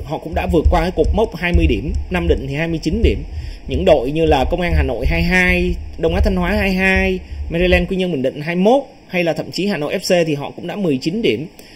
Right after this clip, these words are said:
Ờ, lượt về tới mười ba vòng đấu, chuyện gì cũng có thể xảy ra. Đó có lẽ là lý do mà lãnh đạo của câu lạc bộ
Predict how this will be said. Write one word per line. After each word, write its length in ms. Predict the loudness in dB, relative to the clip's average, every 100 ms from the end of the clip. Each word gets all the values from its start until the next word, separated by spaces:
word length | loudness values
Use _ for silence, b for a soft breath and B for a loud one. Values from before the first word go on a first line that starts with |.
| B B B
Ờ, 300 | -4 -2 2
lượt 220 | 2 4
về 260 | 6 6 6
tới 260 | 4 2 2
mười 180 | 0
ba 200 | 2 0
vòng 220 | -2 -2 -2
đấu, 240 | -2 -4
chuyện 200 | -4 -4
gì 100 | -4
cũng 160 | -4 -6
có 60 | -4
thể 120 | -4
xảy 180 | -4 -2
ra. 240 | -2 -2 B B B B
Đó 200 | 2 2
có 100 | 4
lẽ 180 | 2 2
là 140 | 2
lý 120 | 0 2
do 360 | 2 4 2
mà 400 | -2 -6 -6 -10 -12 -18 -20 B B B -20 -20 -20 -20 -20 -20 -20 -20 -20 -14
lãnh 160 | -4 0
đạo 300 | 0 0 -6
của 220 | -4 -4 0
câu 140 | 2
lạc 120 | 2 0
bộ 160 | -2